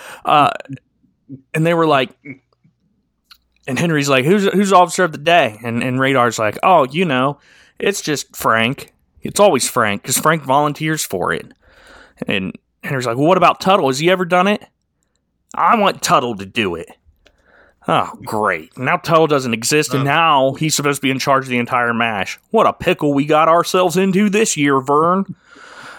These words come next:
Speaker 1: Uh, naturally
Speaker 2: Hey, you may have heard,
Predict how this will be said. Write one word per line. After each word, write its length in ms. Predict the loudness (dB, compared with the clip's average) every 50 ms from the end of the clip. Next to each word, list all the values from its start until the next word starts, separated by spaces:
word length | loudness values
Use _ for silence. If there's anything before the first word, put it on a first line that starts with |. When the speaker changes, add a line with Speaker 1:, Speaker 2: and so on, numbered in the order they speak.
| -10 -2
Speaker 1:
Uh, 360 | 2 6 8 8 8 8 6 4 0 -4 -4
naturally 840 | 0 2 4 4 4 2 0 0 0 2 4 4 2 2 0 -2 -4
Speaker 2:
Hey, 40 | -6 -10 _ _ _ _ _ -8
you 160 | -4 -4 -4 -2
may 120 | -2 -2
have 100 | 0 4
heard, 240 | 4 4 4 4 0